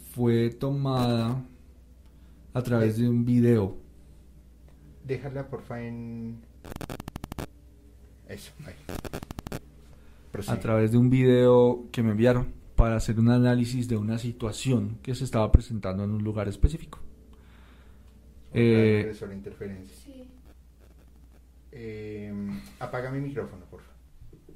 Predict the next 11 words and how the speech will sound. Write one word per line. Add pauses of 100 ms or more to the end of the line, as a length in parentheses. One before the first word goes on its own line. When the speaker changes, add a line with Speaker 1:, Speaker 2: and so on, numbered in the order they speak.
(340)
Speaker 1:
Miramos
de
cuál
micrófono
es.
Speaker 2:
Sí, (320)
creo
que
es
del
mío.